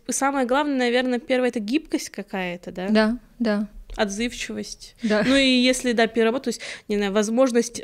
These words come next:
Speaker 1: принять эти условия, подстроиться, если будет необходимо. Ну, то есть не, конечно, что вы там на них насели по-любому,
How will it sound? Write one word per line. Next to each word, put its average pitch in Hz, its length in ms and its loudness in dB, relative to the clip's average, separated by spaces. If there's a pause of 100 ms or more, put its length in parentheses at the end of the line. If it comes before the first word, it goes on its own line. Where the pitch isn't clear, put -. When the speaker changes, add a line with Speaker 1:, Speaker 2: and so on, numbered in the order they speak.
(120)
Speaker 1:
принять 262 480 4
эти 247 120 -6
условия, 254 540 2
подстроиться, 254 640 -2
если 220 300 -2
будет 208 180 -6
необходимо. 214 480 -4
Ну, 247 60 0
то 277 80 4
есть 254 100 2
не, 247 120 4
конечно, 311 320 2
что 247 160 -2
вы 226 160 4
там 208 160 -4
на 208 60 0
них 208 180 -2
насели 254 440 0
по-любому, 196 560 -4